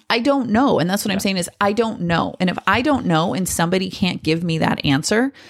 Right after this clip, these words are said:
Speaker 2: Yeah.
Speaker 1: maybe we shouldn't be telling everybody to eliminate entire food groups from their diet.
Speaker 2: Yeah. Except for sugar. <laughs>
Speaker 1: But no, even that,
Speaker 2: No,
Speaker 1: you
Speaker 2: I mean,
Speaker 1: need
Speaker 2: added,
Speaker 1: some sugar.
Speaker 2: added, uh,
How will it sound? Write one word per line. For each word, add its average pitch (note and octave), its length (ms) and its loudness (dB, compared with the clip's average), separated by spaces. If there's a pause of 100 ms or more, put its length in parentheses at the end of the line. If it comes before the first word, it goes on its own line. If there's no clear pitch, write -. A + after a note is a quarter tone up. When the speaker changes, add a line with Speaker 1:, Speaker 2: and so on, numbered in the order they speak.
Speaker 2:
Yeah. - 140 0
Speaker 1:
maybe B3+ 380 2
we A3+ 140 2
shouldn't G3+ 380 0
be E3+ 120 -4
telling F3+ 440 0
everybody A3 680 0 (340)
to A#3 160 4
eliminate F#3+ 520 0
entire D#3+ 440 0
food E3+ 340 -2
groups - 540 0 (220)
from D#3+ 260 0
their B2 160 2
diet. - 480 -4 (260)
Speaker 2:
Yeah. F2 180 0 (680)
Except F3 240 0
for G#2+ 80 0
sugar. F2 300 0 (140)
<laughs> - 60 2 (880)
Speaker 1:
But A#3+ 300 -2
no, F#4+ 280 2
even C4 320 -2
that, D#4+ 80 2
Speaker 2:
No, C3 160 4
Speaker 1:
you - 80 2
Speaker 2:
I C3+ 60 2
mean, C#3 100 2
Speaker 1:
need - 60 0
Speaker 2:
added, A#2 280 2
Speaker 1:
some A2 200 0
sugar. - 20 2 (120)
Speaker 2:
added, F2 140 -2
uh, - 180 -8